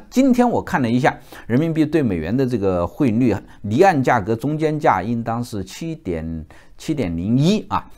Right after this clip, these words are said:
七点零一左右。那为什么会出现这种情况呢？这就是啊，他们在搞这个汇率操纵啊。这次呢是逆向的操纵。过去川普总是担心他们呢搞人民币大贬值，那么一大贬值呢，这个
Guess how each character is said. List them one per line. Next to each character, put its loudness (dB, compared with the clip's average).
七 -4
点 -2
零 -2
一 0
左 -8
右。 4
那 0
为 4
什 -2
么 2
会 4
出 0
现 0
这 0
种 0
情 0
况 6
呢？ 6
这 8
就 4
是 0
啊， 4
他 -4
们 0
在 2
搞 -6
这 -6
个 -8
汇 0
率 -2
操 4
纵 6
啊。 -10
这 4
次 0
呢 2
是 -2
逆 0
向 0
的 -2
操 -2
纵。 -2
过 2
去 0
川 8
普 0
总 -4
是 2
担 2
心 0
他 2
们 -2
呢 2
搞 -4
人 -2
民 2
币 0
大 0
贬 -4
值， -2
那 -4
么 -2
一 -2
大 4
贬 0
值 -8
呢， 2
这 -4
个 -4